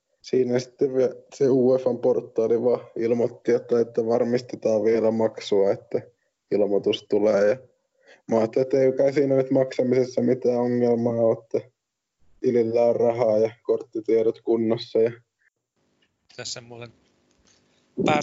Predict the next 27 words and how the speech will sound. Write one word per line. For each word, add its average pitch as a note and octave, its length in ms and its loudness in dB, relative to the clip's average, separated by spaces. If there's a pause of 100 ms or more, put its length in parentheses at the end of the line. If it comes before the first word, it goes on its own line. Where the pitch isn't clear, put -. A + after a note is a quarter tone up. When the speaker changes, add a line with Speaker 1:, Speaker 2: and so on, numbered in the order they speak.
Speaker 2:
toimii D#3 340 -4
niinku D#3 200 -8
yleensä. C#3+ 440 -2 (200)
Tota, B2+ 260 -12
mä B2+ 180 -10
halusin C3 320 -12
tästä D3+ 360 -8
vielä A#2+ 160 -8
kysyä B2 360 -12
tästä, A#2+ 420 -18
tota, A#2+ 440 -12 (480)
pelipuista, C3+ 800 -4 (500)
kun, - 120 -20 (100)
tuota, B2 380 -16 (840)
niin C3 100 -18
se B2+ 140 -10
lähtee B2+ 380 -8
aina B2+ 240 -6
oikein C3 320 -8
mukavasti, C3 580 -4 (100)
tota, B2 260 -10
semmoisella A#2+ 460 -14 (840)
letkeällä C#3 540 0
kerronnalla A#2+ 600 -2
käyntiin. A2+ 640 -8 (1040)
Niin, A2+ 200 -20 (120)
tuota, A2+ 500 -14